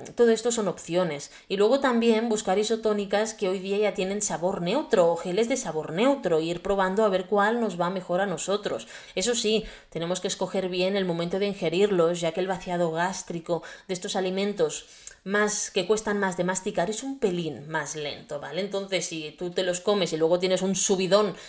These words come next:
que va, irás ago-, a, a, ahogado, pues espérate un poquito a tomarlo, ¿vale?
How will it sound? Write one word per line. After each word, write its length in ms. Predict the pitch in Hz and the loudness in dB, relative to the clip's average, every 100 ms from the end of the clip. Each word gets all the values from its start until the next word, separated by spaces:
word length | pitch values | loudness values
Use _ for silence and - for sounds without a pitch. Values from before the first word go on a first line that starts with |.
| - | -10
que 120 | 180 | -4
va, 100 | 165 | 0
irás 360 | 165 180 170 170 | 0 2 2 2
ago-, 280 | 170 175 - | 2 4 4
a, 240 | 170 165 | 2 2
a, 300 | - 160 - 170 | -2 -4 -8 -8
ahogado, 600 | 170 160 190 196 214 240 - - | -6 -2 0 2 0 -2 -12 -10
pues 220 | - 170 | -4 -2
espérate 340 | 156 - 165 147 | -2 -2 -2 -2
un 80 | 147 | -8
poquito 320 | 143 - - | -12 -14 -14
a 80 | 139 | -14
tomarlo, 460 | 120 - - - - - - - - | -16 -16 -18 -20 -18 -18 -18 -20 -14
¿vale? 340 | - 180 220 | -12 -8 -8